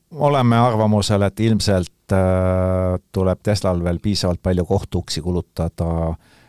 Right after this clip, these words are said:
enne kui ükskord jõutakse veendumusele, et see asi täiesti koššer on. Test igasugusel tasemel, beeta test, kõik, äh, toimuvad suure hooga, aga seda, et iga inimene läheb, ostab, sõidab, veel ei tule.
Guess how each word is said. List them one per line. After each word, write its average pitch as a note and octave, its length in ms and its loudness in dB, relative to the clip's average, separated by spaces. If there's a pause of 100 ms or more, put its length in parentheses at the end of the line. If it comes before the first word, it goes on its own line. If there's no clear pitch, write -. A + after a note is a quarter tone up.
(120)
enne F#2+ 420 -2
kui F2 460 -2
ükskord E2 360 -6
jõutakse F#2 440 -4
veendumusele, E2 640 -2
et - 100 -6
see D#2+ 140 -2
asi D#2+ 140 -4
täiesti D#2+ 560 -6 (160)
koššer D2+ 420 -6
on. A#1 140 -10 (480)
Test - 420 -2 (200)
igasugusel A#2 640 2
tasemel, G2+ 460 0
beeta G#2 360 -2
test, F#2 360 -4 (100)
kõik, G#2+ 180 -4 (200)
äh, F#2 340 0
toimuvad F#2+ 460 -2
suure G#2 280 -6
hooga, F2 440 -4 (160)
aga E2+ 240 -6
seda, F2 460 -4
et - 340 -16 (200)
iga A2+ 340 0 (100)
inimene F#2 440 -4
läheb, G#2+ 320 -2
ostab, - 360 -6
sõidab, G#2 480 -4 (420)
veel F#2 360 -2
ei G2+ 160 -4
tule. - 220 -12